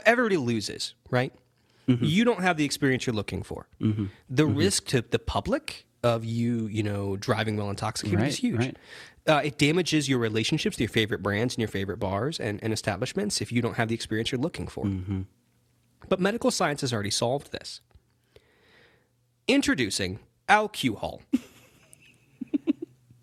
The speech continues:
Speaker 1: Raise your alcohol I Q. <laughs>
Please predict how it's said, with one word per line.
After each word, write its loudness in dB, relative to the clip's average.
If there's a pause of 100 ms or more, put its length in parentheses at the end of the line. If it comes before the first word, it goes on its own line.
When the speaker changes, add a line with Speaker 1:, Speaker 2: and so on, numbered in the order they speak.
(960)
Speaker 1:
Raise 4
your 2
alcohol 2
I 2
Q. 2
<laughs> -16